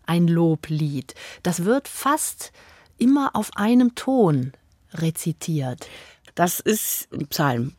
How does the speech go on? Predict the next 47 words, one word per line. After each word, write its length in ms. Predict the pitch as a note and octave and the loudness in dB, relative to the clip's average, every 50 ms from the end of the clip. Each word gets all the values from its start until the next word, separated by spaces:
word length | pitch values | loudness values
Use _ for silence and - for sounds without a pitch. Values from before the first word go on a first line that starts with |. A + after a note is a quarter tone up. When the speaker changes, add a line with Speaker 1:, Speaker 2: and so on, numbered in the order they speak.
| _ - | _ 2
Speaker 2:
Der 80 | E3+ | 4
hat 160 | D#3+ E3 - - | 4 4 4 0
eine 60 | D#3 | -2
bestimmte 340 | - - - E3+ C#3+ - D3 | -4 -2 -4 -4 -4 -4 -6
Struktur, 560 | - - C#3+ - - _ A3 A3 A#3+ B3+ G#3+ | -6 -8 -10 -10 -6 _ 4 8 8 8 8
da 160 | G3 - D#3+ | 8 4 2
sind 220 | C#3 E3 D#3 D3 | 2 2 -2 -2
viele 340 | - - G#3 E3 D3 C#3 - | -2 -4 -2 0 0 0 2
Regeln, 460 | F3 G3 A3+ G#3+ C4+ D4+ E4 E4 D#4+ - - - - - - - _ _ | 4 4 4 6 8 10 10 10 10 8 2 -8 -16 -18 -20 -20 _ _
die 40 | - | -14
ich 140 | - - - | -12 -8 -4
Gott 180 | - E3 - | -2 -2 0
sei 60 | - D#3+ | 0 0
Dank 180 | E3 D#3+ D3+ | 0 -2 -2
kenne. 500 | - - G3+ F#3 F3+ F#3 G3+ A3 B3 C4 B3+ - D4 C#4+ C4+ A3 - | -2 2 2 4 4 4 6 6 6 6 4 2 -2 -4 -4 -4 -2
Und 200 | - F#3+ F#3+ F3+ | 0 2 4 4
den 100 | F#3 F3+ | 6 4
muss 160 | F3 F3 - | 4 2 0
man 120 | - D#3+ D#3 | -2 0 0
dann 160 | C#3+ C#3+ F#2+ | 0 2 4
einrichten. 760 | E2+ D#3+ F3+ G#3+ A3+ A3 B3 C4+ B3+ - - - _ A#3+ A#3 | 4 4 6 4 4 2 2 2 2 2 -2 -2 _ 0 0
Und 140 | G3 F3+ F3 | 2 2 2
dann 100 | E3+ D#3 | 0 0
gibt's 200 | D#3+ D#3 - - | -4 -6 -6 -4
den 120 | D#3 C#3+ | -6 -6
Psalmton 720 | - - - D3 C#3+ C3 - - - G#3+ G#3+ G#3+ A3 - | -6 -6 -4 -2 -2 -2 -4 -2 0 2 4 4 4 4
und 320 | E2+ - - - - - - _ _ _ _ _ - | 2 -2 -4 -4 -10 -16 -18 _ _ _ _ _ -8
der 100 | D#3 C#3 | -6 -4
Rezitationston. 1160 | D#3+ E3 - D#3 C#3 - C3+ C3+ - - D#3 E3+ F#3+ A3+ A#3 - - - - C4 C#4 C#4 C#4 - - - - _ _ | -4 -4 -4 -6 -6 -6 -8 -6 -4 -2 0 2 4 4 2 2 0 0 0 2 2 2 0 -2 -8 -18 -20 _ _
Das 180 | - D3+ - | -8 -8 -6
ist 260 | - - D#3+ - - E3 | -4 -6 -6 -4 -4 -4
der 120 | D3+ - | -4 -4
Ton, 220 | - E3 E3 C#3+ | -2 -2 -2 -2
auf 100 | C3 - | -4 -4
dem 160 | - - D3 C#3 | -4 -2 0 2
man 140 | C3+ C3 | 2 0
rezitiert. 640 | C3 B2+ B2 - - - - - - - C#4 C4 - | 0 -2 -4 -6 -6 -8 -6 -2 2 2 2 4 4
Dann 160 | G#3 F3 E3+ | 2 0 0
gibt 240 | D#3+ D#3+ D#3 - - | -2 -6 -8 -10 -14
es 100 | - - | -12 -8
aber 220 | - F#3+ - - - | -8 -8 -8 -8 -10
noch 160 | - - - | -10 -10 -8
die 120 | - A3+ | -8 -4
Finale. 560 | G#3 - D4 C4+ A#3+ G#3 G3 G3 G3 F#3+ - | 0 4 4 6 6 6 6 6 6 4 2
Also 160 | - F#3 F#3 F#3 | 0 0 0 0
es 220 | C3+ F#3+ G#3+ - | 0 0 -2 -2
ist 80 | - | -4